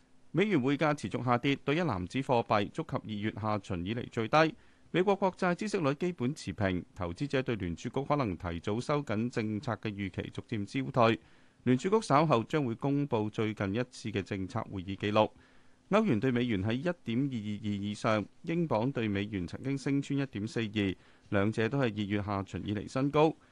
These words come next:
美元對日元就喺一零九以下。睇返美元對主要貨幣嘅賣價，對港元七點七六六，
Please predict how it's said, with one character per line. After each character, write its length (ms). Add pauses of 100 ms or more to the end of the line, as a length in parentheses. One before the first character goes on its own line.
(180)
美 120
元 200
對 140
日 80
元 200
就 140
喺 60
一 160
零 240
九 180
以 180
下。 240 (460)
睇 80
返 160
美 80
元 160
對 140
主 120
要 120
貨 180
幣 140
嘅 100
賣 220
價， 340
對 120
港 280
元 220
七 120 (220)
點 300
七 120
六 220
六， 180